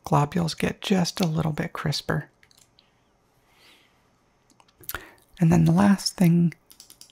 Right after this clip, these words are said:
that I do before saving a J peg is to convert from, uh, to the S R G B space. It's kind of implicitly an Adobe R G B right now.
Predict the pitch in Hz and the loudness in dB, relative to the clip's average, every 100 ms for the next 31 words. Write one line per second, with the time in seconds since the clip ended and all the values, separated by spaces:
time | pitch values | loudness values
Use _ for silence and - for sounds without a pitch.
0 | _ _ _ _ - 160 160 151 - 120 | _ _ _ _ -2 0 0 0 2 2
1 | 170 160 147 - _ _ - 156 165 156 | 2 0 -4 -12 _ _ -12 -8 -4 -2
2 | - 160 156 151 151 - 202 202 160 165 | 0 0 2 0 0 0 0 0 -2 -2
3 | 156 _ _ _ _ _ _ _ _ _ | -6 _ _ _ _ _ _ _ _ _
4 | 277 220 202 185 - - _ - 180 170 | -16 -6 -4 -4 -6 -14 _ -4 -2 -2
5 | - 156 156 156 156 - _ - - - | -2 -2 0 -2 -2 -4 _ -20 -12 -2
6 | 156 147 151 156 147 _ _ _ _ _ | 0 0 -2 -2 -4 _ _ _ _ _
7 | _ _ _ _ 180 156 160 156 - _ | _ _ _ _ -8 -6 -6 -8 -10 _
8 | _ _ _ _ _ _ _ _ - 160 | _ _ _ _ _ _ _ _ -6 -4
9 | 151 147 196 151 - 151 151 - 160 170 | -2 -4 -4 -4 -4 -4 -6 -6 -6 -4
10 | 151 - 160 151 - - 151 147 156 147 | -6 -4 -6 -6 -6 -2 0 2 0 0
11 | 165 160 - 185 156 147 147 156 160 175 | -2 -2 -4 -2 0 0 0 0 0 -2
12 | - 151 180 170 - 147 - 143 147 151 | -2 -4 -6 -6 -2 -2 -2 -4 -2 -4